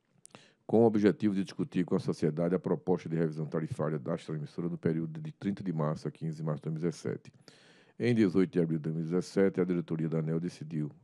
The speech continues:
abrir a A P dezoito dois mil e dezessete, com o objetivo de discutir com a sociedade a proposta de revisões tarifárias das transmissoras,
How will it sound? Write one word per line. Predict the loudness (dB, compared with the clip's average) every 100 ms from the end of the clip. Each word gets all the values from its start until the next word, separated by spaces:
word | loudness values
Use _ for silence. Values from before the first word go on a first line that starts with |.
| _
abrir | -8 -4 -2 -2
a |
A | -4
P | -6 -6 -6 -12 -20 -16 -4
dezoito | -4 -2 -4 -2
dois | -6
mil | -4
e |
dezessete, | -6 -4 -2 -2 -4 _ -20 -20 -20 _ -6
com | 4 6
o |
objetivo | 6 6 2 2 -6
de |
discutir | -4 -4 -2
com | 0 0
a |
sociedade | -2 0 0 2 0 0 -2
a | 0
proposta | 0 6 4 4
de | 0
revisões | 2 2 -2 0
tarifárias | -2 -2 -2 0 -2 -8 -8
das | -6 -4
transmissoras, | -4 -4 -4 -2 0 0 -6